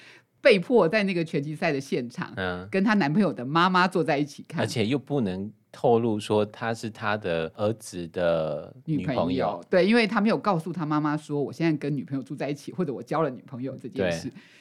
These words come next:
Speaker 1: 所以就，你就知道这个女主角呢，很尴尬的看完整个表演，
Speaker 2: 嗯。
Speaker 1: 然后其实心里面很怄。
Speaker 2: 嗯。
Speaker 1: 但是呢，接下来她还是一样，就是趁机有空的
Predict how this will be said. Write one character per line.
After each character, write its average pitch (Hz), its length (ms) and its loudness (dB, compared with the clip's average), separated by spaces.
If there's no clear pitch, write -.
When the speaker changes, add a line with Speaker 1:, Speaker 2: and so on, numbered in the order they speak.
Speaker 1:
所 254 160 0
以 233 60 2
就， 220 340 4
你 170 100 -2
就 202 140 2
知 220 120 2
道 214 100 6
这 190 100 2
个 175 100 4
女 143 140 0
主 143 160 -6
角 135 220 2
呢， 127 200 -2
很 156 200 2
尴 175 200 6
尬 175 160 6
的 123 140 -4
看 139 240 -6
完 107 260 -14
整 123 220 0
个 - 80 -2
表 123 200 -2
演， 147 160 0
Speaker 2:
嗯。 - 20 -4
Speaker 1:
然 160 80 2
后 175 120 4
其 156 160 -6
实 143 100 -2
心 175 140 -8
里 135 100 -6
面 147 160 -2
很 135 120 -8
怄。 - 280 -14
Speaker 2:
嗯。 101 400 -4
Speaker 1:
但 311 140 6
是 311 200 6
呢， 262 220 6
接 269 180 2
下 269 160 4
来 180 100 6
她 208 160 2
还 185 140 0
是 190 180 -4
一 151 80 -4
样， 160 200 4
就 160 120 0
是 156 280 0
趁 151 240 -2
机 143 220 -6
有 123 140 -4
空 151 200 -2
的 135 120 -6